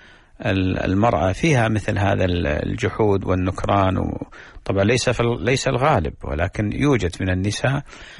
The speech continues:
من عندها مثل هذا التصرف، ويوجد من النساء من هي أعقل من الرجال ولله الحمد في نضوجها وتفكيرها وعدلها وفي شكرها لنعمة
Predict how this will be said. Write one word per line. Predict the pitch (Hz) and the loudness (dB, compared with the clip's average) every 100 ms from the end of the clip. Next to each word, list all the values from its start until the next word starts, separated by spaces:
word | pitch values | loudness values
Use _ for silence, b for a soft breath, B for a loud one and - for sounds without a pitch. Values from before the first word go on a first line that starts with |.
| B | B
من | 127 113 | 0 2
عندها | 131 127 107 | 2 4 2
مثل | 110 110 104 | 2 0 2
هذا | 107 101 | 2 2
التصرف، | 101 101 - 113 101 90 - | -2 -6 -2 0 0 -4 -2
ويوجد | 156 240 330 175 104 | 0 2 2 2 2
من | 107 101 | 2 2
النساء | 101 107 - | 0 0 0
من | 107 104 | 0 2
هي | 113 | 2
أعقل | - 120 - 101 | 2 0 0 0
من | 98 95 | 2 2
الرجال | 98 95 101 101 92 | 2 2 2 2 2
ولله | 92 95 92 | 2 2 2
الحمد | 85 - 104 92 | 0 0 -2 -2
في | - | -2
نضوجها | 98 98 107 104 98 95 | 0 2 2 2 2 2
وتفكيرها | 90 - 101 - 107 98 92 | 2 0 -2 0 0 2 2
وعدلها | 95 95 107 107 98 95 - B B B B B | 2 2 2 2 2 2 0 B B B B B
وفي | - - | -8 -2
شكرها | 110 143 - 123 107 | 0 0 0 2 2
لنعمة | 101 104 104 104 | 2 2 0 -2